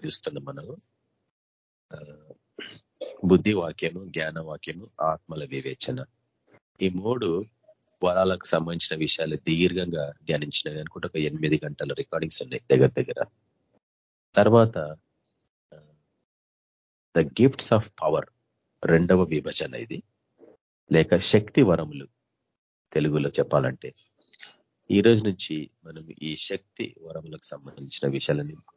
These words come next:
కొంచెం దీర్ఘంగానే చూద్దాం. ఎందుకంటే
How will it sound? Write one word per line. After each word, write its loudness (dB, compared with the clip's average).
కొంచెం -2
దీర్ఘంగానే 0
చూద్దాం. -6
ఎందుకంటే -10